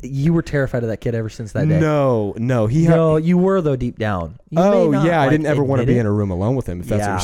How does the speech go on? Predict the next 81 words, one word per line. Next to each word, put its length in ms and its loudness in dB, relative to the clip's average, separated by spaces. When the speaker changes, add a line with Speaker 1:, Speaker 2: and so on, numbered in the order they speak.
Speaker 2:
you're 100 -4
saying. 80 -6
Speaker 1:
you 80 -4
were 100 2
terrified 520 0
of 60 -6
Speaker 2:
<laughs> 20 -6
Yes. 80 -4
Speaker 1:
that 80 -12
kid. 260 -6
Like, 160 -4
he, 420 -8
he 240 -4
instilled 640 -4
in 120 -6
first 380 -6
grade 400 -2
that 100 -10
you 140 -6
didn't 200 -8
wanna 140 -6
fuck 200 -8
with 100 -16
that 160 -12
kid. 160 -8
Speaker 2:
That 220 0
might 140 0
have 100 0
been 100 -2
third 200 -2
grade. 120 -6
That 60 0
was 80 -4
a 40 -4
little 120 0
bit 100 -6
more 140 -2
down 160 -4
the 60 -6
line. 240 -6
And 100 -2
that 80 0
was 100 0
also 180 -2
my 100 -2
last 260 -4
year 60 -2
at 80 -6
that 100 -10
school, 240 -6
so 140 -8
I 60 -6
got 160 -8
to 60 -8
leave. 260 -10
I 60 -4
Speaker 1:
I 60 -2
Speaker 2:
got 100 -6
to 60 -4
Speaker 1:
can 80 -4
Speaker 2:
get 80 -4
Speaker 1:
only 100 -4
Speaker 2:
out 60 -6
of 40 -4
that. 80 0
Speaker 1:
recall 220 -2
hitting 300 -6
someone 260 -6
in 80 -6
the 80 -8
face 240 -8
one 260 -6
other 220 -6
time 220 -8
as 120 -10
well 300 -4
in 80 -10
terms 280 -8
of 100 -10
like 300 -8
that. 280 -10